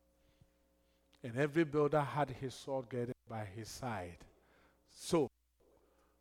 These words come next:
so worked, and he who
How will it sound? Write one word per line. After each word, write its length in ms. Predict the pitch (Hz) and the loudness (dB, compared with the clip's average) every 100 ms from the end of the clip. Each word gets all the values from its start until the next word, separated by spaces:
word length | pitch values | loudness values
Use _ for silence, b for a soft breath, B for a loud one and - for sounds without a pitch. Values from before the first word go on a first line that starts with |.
| _ - | _ -10
so 60 | |
worked, 640 | 127 127 117 104 - - - - _ _ - | -8 -6 -6 -6 -10 -18 -20 -20 _ _ -12
and 220 | 120 110 107 | -8 -8 -10
he 460 | 98 87 - 147 | -16 -12 -4 0
who 300 | 143 120 123 | 0 -4 -10